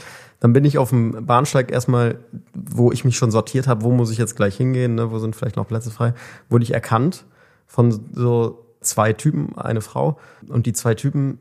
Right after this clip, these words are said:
du siehst ihnen schon so an, sie sind seriös gekleidet, also so Anzug, Krawatte und so weiter.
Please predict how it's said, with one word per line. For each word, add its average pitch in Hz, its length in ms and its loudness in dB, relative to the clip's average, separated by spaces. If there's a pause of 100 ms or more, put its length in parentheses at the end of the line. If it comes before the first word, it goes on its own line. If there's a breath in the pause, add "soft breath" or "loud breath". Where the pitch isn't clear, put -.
du 127 200 0
siehst 143 280 4
ihnen 165 160 4
schon 147 260 2
so 127 460 -2
an, 151 400 2
sie 127 160 -2
sind 147 200 4
seriös 139 500 2
gekleidet, 127 520 0
also 110 220 -2
so 107 140 -2
Anzug, 127 680 -2
Krawatte 120 380 -2
und 117 100 -4
so 110 120 -4
weiter. 135 300 0